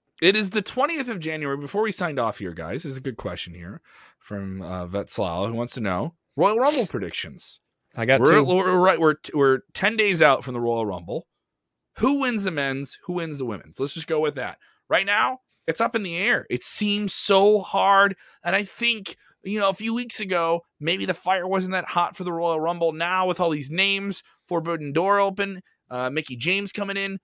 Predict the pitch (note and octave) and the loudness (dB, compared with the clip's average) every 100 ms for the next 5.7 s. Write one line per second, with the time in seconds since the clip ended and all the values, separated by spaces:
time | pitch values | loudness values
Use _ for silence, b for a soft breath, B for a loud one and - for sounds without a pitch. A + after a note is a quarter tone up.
0 | _ D3+ F3+ G3+ G3+ G3 F#3+ G#3 F#3+ F#3+ | _ 2 2 0 -6 -8 -6 -6 -4 -4
1 | G3 G3 - _ A2+ D3+ G#3 G#3+ F3+ G#3 | -4 -6 -12 _ -4 -2 0 -2 -2 -2
2 | F#3+ G3 F#3+ F#3+ F3+ F#3 G3 F#3 F#3 F#3 | -2 -4 -2 -2 -2 -2 0 0 0 2
3 | F#3 - - D3 E3 G3 F3+ F#3 F3 F#3 | 0 0 2 6 6 4 0 -2 2 2
4 | F#3 F#3 F3+ F#3+ - G3 F3+ F#3+ F#3 F#3 | 2 -4 -6 -8 -4 -4 -4 -6 -6 -4
5 | F3 - F3+ F#3 F3+ F#3+ | -6 -6 -6 -6 -2 -4